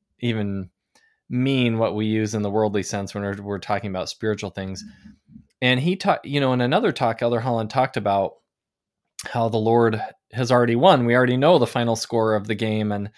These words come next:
you know, how silly it would be to, um, you know, go back and bet on a game that had already taken place that you knew the outcome of, <clears throat> or whatever the analogy was that he used. Um, I don't, I don't remember the details.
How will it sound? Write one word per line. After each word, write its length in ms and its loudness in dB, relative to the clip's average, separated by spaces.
you 100 -4
know, 120 0
how 140 4
silly 360 2
it 40 4
would 180 0
be 240 4
to, 440 2
um, 500 -6
you 120 -8
know, 340 -6
go 140 2
back 380 6
and 460 -6
bet 260 2
on 200 -2
a 60 -2
game 280 -2
that 160 0
had 140 -2
already 260 0
taken 320 -6
place 280 -2
that 100 -10
you 80 -8
knew 140 -4
the 120 -4
outcome 380 -4
of, 260 -4
<clears throat> 260 -10
or 200 2
whatever 300 2
the 100 -2
analogy 420 -2
was 220 -2
that 120 -4
he 60 -6
used. 460 -4
Um, 160 -4
I 80 0
don't, 240 -2
I 60 -6
don't 140 -4
remember 240 -4
the 80 -10
details. 580 -4